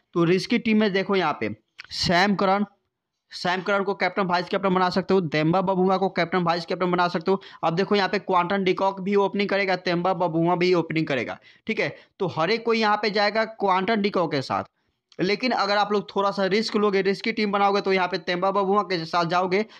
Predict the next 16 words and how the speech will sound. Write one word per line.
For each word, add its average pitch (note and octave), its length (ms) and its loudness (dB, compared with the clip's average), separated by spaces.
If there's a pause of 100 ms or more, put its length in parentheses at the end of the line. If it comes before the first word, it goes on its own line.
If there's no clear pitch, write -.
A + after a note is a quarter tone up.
(120)
तो F3+ 80 2
मान G3+ 200 2
लो A3+ 80 0
क्वांटन G3 400 0
डिकॉक G#3 300 0
अच्छा F3+ 240 -2
परफॉर्मेंस G3+ 420 -2
कर G3 140 0
जाएगा G3+ 260 0
तो G3+ 120 0
इसका G3 220 0
सिलेक्शन F3+ 400 0
ज़्यादा F#3 240 2
है, G3 100 2
तो G3+ 120 0
आपको, F3+ 300 0